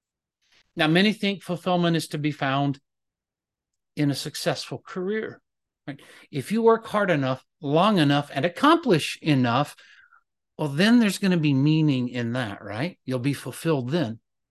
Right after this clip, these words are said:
But again, Solomon says, no, i-, it doesn't. It doesn't work. He tried that too. Here's what he says. Quote, "So I hated life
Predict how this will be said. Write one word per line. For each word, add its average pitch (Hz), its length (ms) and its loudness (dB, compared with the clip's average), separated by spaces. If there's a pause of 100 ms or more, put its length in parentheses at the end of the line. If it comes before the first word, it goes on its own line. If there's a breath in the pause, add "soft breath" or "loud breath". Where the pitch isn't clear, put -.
(640 soft breath)
But 165 100 -2
again, 202 300 4
Solomon 247 460 2
says, 254 240 -4
no, 226 420 0 (1120)
i-, 135 260 -18 (120)
it 196 200 -4
doesn't. - 460 0 (200)
It 143 120 -12
doesn't 220 320 -4
work. 170 520 0 (160)
He 160 140 -4
tried 202 360 2
that 196 260 -4
too. 208 240 0
Here's 156 240 -2
what 185 100 0
he 190 60 0
says. 190 480 -10 (480 soft breath)
Quote, - 260 2
"So 196 140 0
I 196 100 4
hated 254 480 4
life 127 420 -4